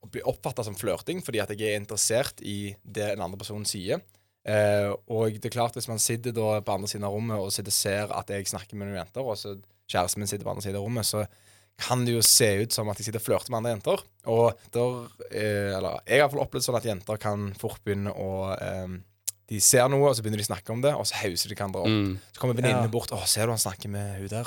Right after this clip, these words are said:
Speaker 1: Uff, hva faen?" Mm, mm, mm. Eh, og så i slutten av kvelden da, så må du bruke mange timer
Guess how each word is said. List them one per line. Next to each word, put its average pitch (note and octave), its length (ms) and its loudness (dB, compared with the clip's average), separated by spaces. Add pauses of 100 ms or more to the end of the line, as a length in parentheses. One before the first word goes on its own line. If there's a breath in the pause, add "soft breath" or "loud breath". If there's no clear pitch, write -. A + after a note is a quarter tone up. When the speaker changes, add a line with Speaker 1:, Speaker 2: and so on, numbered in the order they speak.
Speaker 1:
Uff, G2 160 -10
hva G#2 120 -10
faen?" G2 360 -10
Mm, A2+ 160 -8
mm, G#2+ 240 -6
mm. G#2 340 -6 (640 loud breath)
Eh, G#2+ 240 2
og A2+ 160 0
så C#3 120 4
i B2+ 40 4
slutten B2+ 220 0
av A#2 60 0
kvelden C3 200 4
da, C#3+ 80 6
så - 140 0
må A#2 60 0
du A#2 40 0
bruke A2 220 -4
mange G2+ 280 0
timer G2+ 320 -4